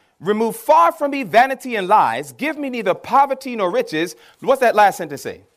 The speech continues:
"Feed me with food convenient for me." In other words, feed me with food sufficient for me.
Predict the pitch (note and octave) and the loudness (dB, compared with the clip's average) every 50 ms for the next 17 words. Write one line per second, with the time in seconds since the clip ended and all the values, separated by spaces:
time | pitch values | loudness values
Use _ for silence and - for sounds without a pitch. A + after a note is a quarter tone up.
0 | _ _ _ _ _ _ _ _ _ - - - - D#4 E4+ F#4+ F#4 F#4 D#4+ C#4 | _ _ _ _ _ _ _ _ _ -20 -18 -6 0 2 4 6 4 4 2 0
1 | C4+ D4+ D4+ D#4 D4+ B3 A3+ G#3+ G3+ - - - - B3+ C#4+ C#4 C#4 C#4 C#4 B3+ | -4 -2 0 0 2 4 4 4 4 2 -8 -14 -8 -4 -4 -2 -2 -2 -2 -4
2 | - - _ _ _ _ - - G#3 G#3+ F#3+ E3+ C3 B2 B2+ A#3 C4 B3+ A3 F#3+ | -6 -12 _ _ _ _ -6 -2 0 0 0 -2 -4 -2 0 2 2 2 2 0
3 | E3 - - E3+ D3+ B2+ A#2+ - F#3 B3 C4+ C#4 C4+ C4+ B3+ - - E4+ F4 F#4 | -2 -2 -4 -4 -4 -4 -2 0 0 2 4 4 4 4 2 -2 -8 -8 -8 -8
4 | D#4+ D#4 D#4 D#4 D4 - - _ _ - G3+ A3 G#3+ - - - C4+ C#4 C#4 - | -6 -6 -8 -8 -8 -10 -14 _ _ 2 2 2 2 0 -8 -10 -8 -8 -8 -8
5 | - - - - A3 G#3 G#3+ - C#4 B3+ - G#3+ F3+ - - F3 D#3+ C#3+ A2+ | -10 -10 -4 0 0 0 0 0 -4 -2 -2 -4 -8 -6 -6 -4 -4 -4 -6